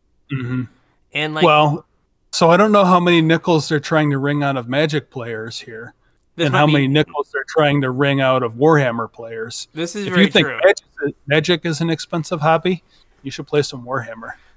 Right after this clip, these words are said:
Speaker 2: Yeah, I know. Like, you, not only do you have to buy the little plastic pieces for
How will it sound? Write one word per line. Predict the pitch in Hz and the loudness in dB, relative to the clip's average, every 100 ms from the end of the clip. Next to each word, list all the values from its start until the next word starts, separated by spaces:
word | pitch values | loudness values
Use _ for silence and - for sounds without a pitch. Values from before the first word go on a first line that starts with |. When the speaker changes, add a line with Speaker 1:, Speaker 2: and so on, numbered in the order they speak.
| - | -8
Speaker 2:
Yeah, | 170 127 | -4 -2
I | 135 | -2
know. | 156 139 131 | -2 -4 -4
Like, | 143 143 | -8 -8
you, | 147 147 | -12 -14
not | 160 175 | -6 -4
only | 180 180 | -2 -4
do | 175 | -4
you | |
have | 175 175 | -6 -6
to | |
buy | 156 151 156 | -2 0 0
the | 156 151 143 _ _ _ _ _ | -2 -6 -6 _ _ _ _ _
little | 165 156 143 - _ _ | -8 -8 -8 -16 _ _
plastic | - 151 147 - - | -2 -2 -2 -8 -18
pieces | - 147 135 135 127 - | -14 -12 -10 -10 -10 -12
for | 143 131 123 | -10 -8 -6